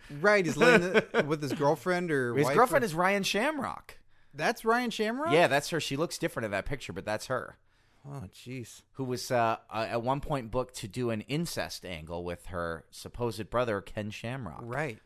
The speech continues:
Speaker 2: Yeah.
Speaker 1: Oh,
Speaker 2: And
Speaker 1: my
Speaker 2: now she dates former porn star and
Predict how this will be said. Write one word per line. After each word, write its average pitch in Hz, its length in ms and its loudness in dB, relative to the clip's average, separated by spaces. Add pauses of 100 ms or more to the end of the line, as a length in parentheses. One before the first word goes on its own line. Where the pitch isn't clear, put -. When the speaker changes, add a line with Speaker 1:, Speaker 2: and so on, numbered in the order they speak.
(100)
Speaker 2:
Yeah. 123 240 0 (800)
Speaker 1:
Oh, 110 120 -16 (180)
Speaker 2:
And 113 80 -2
Speaker 1:
my 120 40 -2
Speaker 2:
now 135 200 4
she 147 240 0
dates 110 360 0
former 120 540 -2
porn 120 460 -6
star 107 440 2
and 95 340 -2